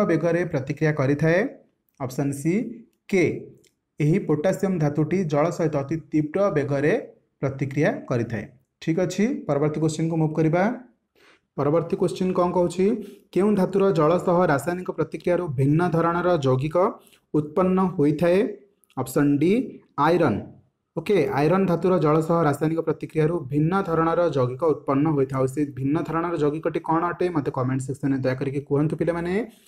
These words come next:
କେଉଁଟି ଧାତୁର ପ୍ରତିକ୍ରିୟାଶୀଳତାର ସଠିକ୍ କ୍ରମ ଅଟେ? କେଉଁ, ଏଇ ଚାରିଟି ଯାକ ଅପସନ୍ ମଧ୍ୟରୁ କେଉଁଟି ଧାତୁର ପ୍ରତିକ୍ରିୟାଶୀଳତାର ସଠିକ୍ କ୍ରମ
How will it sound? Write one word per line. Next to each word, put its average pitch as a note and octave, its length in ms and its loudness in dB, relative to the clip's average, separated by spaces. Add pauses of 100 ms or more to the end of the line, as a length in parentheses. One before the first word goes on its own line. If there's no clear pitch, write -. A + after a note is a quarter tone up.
(240)
କେଉଁଟି G3 360 2 (160)
ଧାତୁର D#3 440 0
ପ୍ରତିକ୍ରିୟାଶୀଳତାର E3 1000 0
ସଠିକ୍ F3+ 640 -4
କ୍ରମ D#3+ 180 2 (100)
ଅଟେ? A#2+ 180 -2 (560)
କେଉଁ, F#3 540 2
ଏଇ D#3+ 60 2
ଚାରିଟି E3 280 0
ଯାକ F3+ 120 2
ଅପସନ୍ F3 300 0
ମଧ୍ୟରୁ E3 300 0
କେଉଁଟି E3+ 400 0
ଧାତୁର C3 440 -2
ପ୍ରତିକ୍ରିୟାଶୀଳତାର F3+ 1000 0
ସଠିକ୍ D3 400 -4
କ୍ରମ C#3 180 0